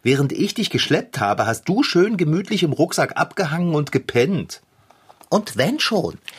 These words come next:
Speaker 2: die Vielfalt der Eindrücke macht eben müde. Und was hätte ich im Rucksack denn auch anderes tun sollen, als zu schlafen? Ich habe nur die Umstände optimal genutzt.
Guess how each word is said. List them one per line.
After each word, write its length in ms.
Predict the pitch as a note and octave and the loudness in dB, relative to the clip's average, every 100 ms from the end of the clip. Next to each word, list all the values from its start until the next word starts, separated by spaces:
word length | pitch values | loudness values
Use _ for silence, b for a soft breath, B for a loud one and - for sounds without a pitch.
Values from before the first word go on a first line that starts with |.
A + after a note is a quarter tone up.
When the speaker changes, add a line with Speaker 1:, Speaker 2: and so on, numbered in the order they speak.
| B - | B 0
Speaker 2:
die 100 | F#3+ | 0
Vielfalt 880 | - - F4+ F4 - F#3 C3+ - - | 2 6 6 6 2 2 2 2 -2
der 200 | - - | -2 0
Eindrücke 600 | E3+ C#4 A3 F#3+ - F#3 | 0 0 0 0 0 -2
macht 280 | E3 - - | -2 -4 -2
eben 440 | E3 F#3+ D3+ D3 | 0 2 2 2
müde. 520 | C#3 A#3+ C#4+ C3 F2 - _ b b - - | 4 4 4 2 -2 -10 _ b b -20 -6
Und 200 | - A#2 | -2 0
was 220 | D3+ F3+ | 0 0
hätte 200 | G3 A3+ | -2 -2
ich 180 | A#3 - | -2 0
im 80 | E3+ | 0
Rucksack 480 | G#2 F3+ - A#3 - | 2 0 0 -4 0
denn 140 | E3 | 0
auch 120 | D3 C3+ | 0 -2
anderes 460 | - F3+ F3+ - | -2 0 -2 -4
tun 340 | - G#3+ E4+ E4 | -2 4 4 6
sollen, 320 | A#3 D3 A#2+ | 2 2 2
als 260 | A2+ A2 | 0 -2
zu 140 | - A#2+ | -2 -2
schlafen? 540 | - F2+ D2+ - F2+ B B B | 0 0 -2 -8 -14 B B B
Ich 160 | - D3+ | -4 -2
habe 180 | F3 D3+ | 2 2
nur 380 | D3 A3+ D#4 D4+ B - | 4 4 4 2 B -6
die 100 | - | -2
Umstände 760 | - D4+ E4 - E3 C3 C3 - | 2 2 2 0 0 0 0 -2
optimal 680 | D#3+ - F#3 E3+ F3+ G#3+ | -4 -4 -2 -2 -2 -2
genutzt. 720 | G3 E3 A3+ D4 - - - | 0 0 0 -2 -4 -6 -8